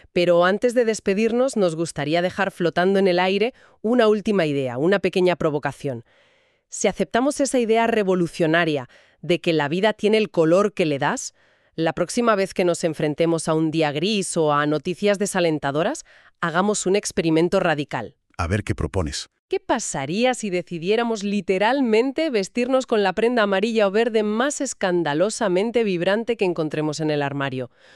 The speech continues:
Speaker 1: ¿Podría el simple acto físico de forzar ese estallido de color obligarnos a dar ese indispensable cambio de mirada?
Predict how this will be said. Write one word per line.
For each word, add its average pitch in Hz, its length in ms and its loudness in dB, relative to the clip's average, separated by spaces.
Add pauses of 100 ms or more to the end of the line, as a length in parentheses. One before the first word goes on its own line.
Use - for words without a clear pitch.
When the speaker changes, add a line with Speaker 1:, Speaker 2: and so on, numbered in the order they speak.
(160)
Speaker 1:
¿Podría 214 320 0
el 262 80 0
simple 254 400 -2
acto 208 240 -4
físico 190 460 -6
de 165 100 -2
forzar 170 540 -4
ese 208 180 -6
estallido 170 480 -4
de 151 100 -4
color 151 420 -4 (360)
obligarnos 202 580 -2
a 196 60 -4
dar 170 140 -2
ese 170 160 -4
indispensable 156 680 -4
cambio 147 260 -4
de 147 80 -2
mirada? 156 440 -4